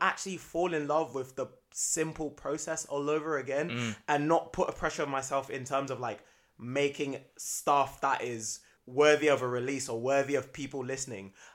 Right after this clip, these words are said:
Speaker 1: I was just gonna make stuff and practice on being a better version, and hopefully I will find myself through that.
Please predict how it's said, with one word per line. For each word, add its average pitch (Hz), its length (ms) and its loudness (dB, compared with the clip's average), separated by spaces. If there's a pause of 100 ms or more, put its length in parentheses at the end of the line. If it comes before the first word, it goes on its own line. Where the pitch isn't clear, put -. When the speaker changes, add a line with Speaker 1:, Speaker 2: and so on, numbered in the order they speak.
(120)
Speaker 1:
I 147 80 4
was 139 160 0
just 151 240 -2
gonna 139 340 0 (320)
make 139 300 0
stuff 127 280 -2
and 113 200 -6
practice 131 400 -4
on 113 140 -8
being 120 200 -8
a 110 80 -6
better 101 540 -4
version, 113 340 -6
and 101 240 -10 (200)
hopefully 120 720 -6 (480)
I 123 160 -4
will 113 420 -6
find 127 420 -4
myself 113 500 -6
through 123 240 -10
that. 98 280 -10